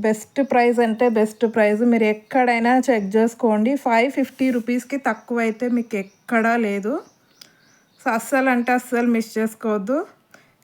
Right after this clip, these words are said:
కావాలి అనుకున్న వాళ్ళు ఇమీడియట్గా బుక్ చేసుకోండి. మంచి బిగ్ సైజు, కింద కూడా చూడొచ్చు డబల్ లేయర్‌లో మనకి గుత్త పూసలు ఇచ్చేసారు. ప్రీమియం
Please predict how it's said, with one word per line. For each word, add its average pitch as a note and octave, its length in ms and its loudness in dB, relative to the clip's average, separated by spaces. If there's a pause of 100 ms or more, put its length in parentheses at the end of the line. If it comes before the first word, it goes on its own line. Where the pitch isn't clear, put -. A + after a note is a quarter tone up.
(100)
కావాలి A3+ 400 2
అనుకున్న A3+ 340 -2
వాళ్ళు A3 220 0
ఇమీడియట్గా A3 560 -2
బుక్ F#3+ 220 -4
చేసుకోండి. G#3 500 -4 (160)
మంచి A3+ 280 -2 (160)
బిగ్ G#3 280 -4
సైజు, A#3+ 320 2 (120)
కింద A3 220 4 (140)
కూడా B3+ 220 2
చూడొచ్చు G#3+ 380 -2 (120)
డబల్ G#3+ 380 2
లేయర్‌లో G#3+ 460 0
మనకి G3+ 280 -4 (100)
గుత్త G#3 180 -4 (120)
పూసలు A3 320 -4
ఇచ్చేసారు. G3 500 -6 (720)
ప్రీమియం B3+ 440 0